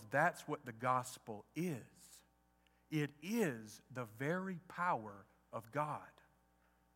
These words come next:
So, with that, we're going to ask the question, how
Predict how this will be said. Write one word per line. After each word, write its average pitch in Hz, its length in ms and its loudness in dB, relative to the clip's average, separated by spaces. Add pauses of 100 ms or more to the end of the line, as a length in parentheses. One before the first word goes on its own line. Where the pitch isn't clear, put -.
(1160)
So, 185 360 -2 (920)
with 143 260 0
that, 165 380 2 (840)
we're 165 240 0
going 127 380 -6
to 117 120 -2
ask 107 320 -4
the 110 80 -14
question, 107 520 -8 (680)
how 147 600 4